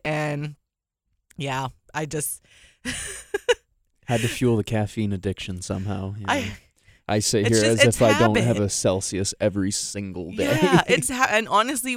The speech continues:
Speaker 1: for me and coffee, I think Alan, Mia, and I had this conversation on air. Like, for me and coffee,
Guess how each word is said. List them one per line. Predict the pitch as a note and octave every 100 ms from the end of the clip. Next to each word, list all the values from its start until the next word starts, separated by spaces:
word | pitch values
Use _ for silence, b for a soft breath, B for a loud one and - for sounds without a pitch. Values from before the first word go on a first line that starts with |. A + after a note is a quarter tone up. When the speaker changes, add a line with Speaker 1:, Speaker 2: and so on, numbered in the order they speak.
| A3+
Speaker 1:
for | G3+ G#3+
me | G3 G3+
and | G3+
coffee, | G3 G#3 E3 - F#3 F3+
I | E3+
think | G#3 -
Alan, | D3 C#3+ D3
Mia, | C#3 C3+
and | C3+
I | C3+
had | C#3 B2
this | B2+
conversation | - C#3+ C3+ - D3+ C3+ B2+
on | B2
air. | B2+ B2+
Like, | C3 C3+
for | F#3
me | F3
and | F#3 F#3
coffee, | D3+ D3+ - F#3